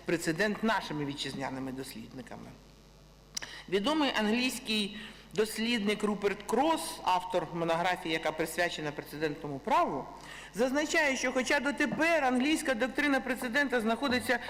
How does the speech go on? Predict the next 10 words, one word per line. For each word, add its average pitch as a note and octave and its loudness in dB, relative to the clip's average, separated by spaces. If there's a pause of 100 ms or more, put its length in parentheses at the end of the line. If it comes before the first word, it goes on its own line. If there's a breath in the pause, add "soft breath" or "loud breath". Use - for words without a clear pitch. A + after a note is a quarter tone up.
в - -10
стані C#4 2
постійних A#3+ 2
змін, D#4+ 4 (440 loud breath)
але B3 4
вона E4 2
зберігає D#4+ 4 (100)
три G4 4
постійних C#4 0
риси. D3 0